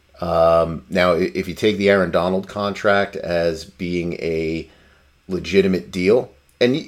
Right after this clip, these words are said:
and it, and it is a legitimate contract, not that it, not that it's a outlier kind of deal, um, but a lot of times when you start getting into the, the annual value, uh, comparisons and everything else,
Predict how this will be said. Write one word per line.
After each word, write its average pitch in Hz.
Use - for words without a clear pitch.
and 131
it, 127
and 131
it 120
is 196
a 135
legitimate 98
contract, -
not 120
that 113
it, 82
not 107
that 107
it's 95
a 85
outlier 85
kind 80
of 71
deal, 85
um, 87
but -
a 107
lot 123
of 139
times 101
when 98
you 95
start 104
getting 95
into 92
the, 85
the 80
annual 85
value, 82
uh, 80
comparisons 80
and 82
everything 80
else, 85